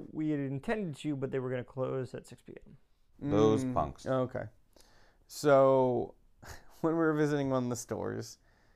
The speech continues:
Speaker 3: they had a Yu-Gi-Oh tournament, and we were just, like, mm,
Speaker 1: Whoa, whoa,
Speaker 3: just
Speaker 1: whoa,
Speaker 3: messing
Speaker 1: let's,
Speaker 3: about.
Speaker 1: let's, let's step back a second. We went to, originally we wanted to go visit the Springfield location of Curio Cavern.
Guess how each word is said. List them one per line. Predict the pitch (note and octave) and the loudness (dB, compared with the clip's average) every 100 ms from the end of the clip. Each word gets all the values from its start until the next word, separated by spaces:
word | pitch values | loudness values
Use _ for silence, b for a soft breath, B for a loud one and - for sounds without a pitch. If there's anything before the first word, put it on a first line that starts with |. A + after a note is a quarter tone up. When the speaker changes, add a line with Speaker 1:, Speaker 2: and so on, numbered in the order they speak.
| _ _ - | _ _ -4
Speaker 3:
they | B2+ | -2
had | A#2+ B2 | 2 2
a | A#2+ | 2
Yu-Gi-Oh | B2+ D#3+ C3+ A#2+ | 0 0 2 2
tournament, | A2+ A2 G#2 G2 G#2 - _ _ _ _ _ _ | 0 -8 -6 -8 -10 -16 _ _ _ _ _ _
and | C#3 C3+ | -4 0
we | |
were | D3+ | 0
just, | D3 D#3 C#3+ | 0 -2 -2
like, | C3 B2+ A#2+ _ _ _ _ _ _ _ _ _ _ - | 0 -2 -2 _ _ _ _ _ _ _ _ _ _ -6
mm, | |
Speaker 1:
Whoa, | E3 E3+ | 0 0
whoa, | D#3 | 2
Speaker 3:
just | D3 | 0
Speaker 1:
whoa, | C#3+ | 2
Speaker 3:
messing | C#3 C#3 E3+ | 2 2 0
Speaker 1:
let's, | |
Speaker 3:
about. | A2 G2+ B2+ | 0 0 0
Speaker 1:
let's, | - | -4
let's | E3+ - | -12 -8
step | C#3+ - | -10 -8
back | - - | -14 -14
a | |
second. | - - - _ b b b b b b b _ _ D4 | -18 -18 -20 _ b b b b b b b _ _ -14
We | C#3+ D#3 | -6 -4
went | D3 F#3+ A#3 - - | -4 -6 -8 -12 -10
to, | F#3 F3+ F3 E3+ F#3+ _ _ _ _ _ - | -4 -2 -2 -2 -6 _ _ _ _ _ -4
originally | G#3 C4+ G#3 F#3+ | -2 -2 -2 -2
we | E3 D#3 | -2 -2
wanted | D3+ D3 C3 | -2 -4 -4
to | |
go | C3+ C#3 | -2 -2
visit | B2 A#2+ B2 - B2 | -2 -4 -4 -8 -8
the | B2 A#2+ A#2 | -6 -6 -8
Springfield | - E3 C#3+ C3 E2+ - C3+ | -2 0 0 -2 -6 -8 -10
location | C#3+ - - - - | -10 -8 -10 -14 -16
of | - | -14
Curio | - - - | -12 -12 -12
Cavern. | - - - - | -16 -16 -18 -20